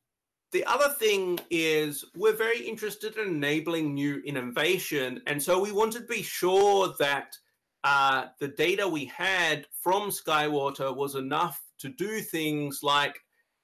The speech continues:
design your own set of,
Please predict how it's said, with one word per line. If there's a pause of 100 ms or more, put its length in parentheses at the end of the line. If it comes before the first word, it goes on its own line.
design
your
own
set
of,